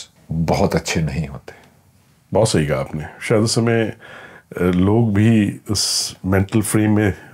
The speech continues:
Speaker 2: थे नहीं।
Speaker 1: हाँ, ऑडियंस भी नहीं
Speaker 2: नहीं
Speaker 1: थे।
Speaker 2: थे।
Speaker 1: वो तो अब हमारा एक रीबर्थ हुआ है एक तरह से, कि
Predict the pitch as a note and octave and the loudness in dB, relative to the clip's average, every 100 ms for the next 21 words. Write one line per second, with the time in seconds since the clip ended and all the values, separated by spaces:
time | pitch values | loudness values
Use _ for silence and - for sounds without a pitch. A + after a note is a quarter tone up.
0 | - _ _ - - - G#2+ F#2 D2+ A2+ | -20 _ _ -20 -8 0 2 4 2 4
1 | C#3 E3 G3 F3+ B2+ G#2+ F2+ F#2 E2+ F2 | 6 6 6 4 4 2 4 4 2 2
2 | - A2+ - - C3 B2+ - - - _ | 0 -2 2 4 4 2 -4 -20 -20 _
3 | _ _ _ _ - - - F2+ G2+ G#2+ | _ _ _ _ -12 -8 -2 2 4 4
4 | G#2+ G2 G2+ - - _ - - - F2 | 2 2 -2 -4 -16 _ -20 -18 -6 2
5 | A#2+ G#2+ G2 E2+ - E2+ D#2+ D2+ D2 D2 | 2 4 2 0 -2 0 0 0 -2 -4
6 | - - D#3+ - - C3+ C3 - - - | -4 -2 -2 -2 -4 -6 -8 -18 -20 -20
7 | - - - - - F2+ E2+ D#2+ C#2 | -20 -20 -20 -10 0 2 4 2 0